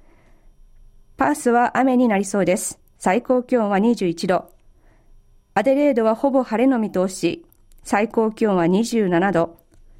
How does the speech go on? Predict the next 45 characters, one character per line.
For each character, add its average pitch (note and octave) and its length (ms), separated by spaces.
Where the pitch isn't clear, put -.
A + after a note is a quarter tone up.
メ G#3+ 160
ル D4 100
ボ D4+ 120
ル D4 100
ン B3+ 100
も B3 120
ほ C4 120
ぼ C4 120
晴 A#3+ 220
れ - 20
の B3+ 100
予 G#3+ 140
報 G#3 180
で、 F#3+ 300
最 A3 260
高 A#3 240
気 A#3+ 160
温 A3 120
は E3+ 100
二 G#3 160
十 A3 200
四 F#3+ 220
度。 E3 260
ホ C#4+ 140
バ D4+ 160
ー - 20
ト C4 120
も B3 340
ほ A#3 120
ぼ A#3+ 280
晴 F#3+ 180
れ G3 60
そ F#3 160
う - 40
で G#3 120
す。 - 240
最 A3+ 280
高 A#3 200
気 A#3 200
温 G3 120
は D3+ 120
二 A3 160
十 A#3 280
六 E3 220
度。 - 220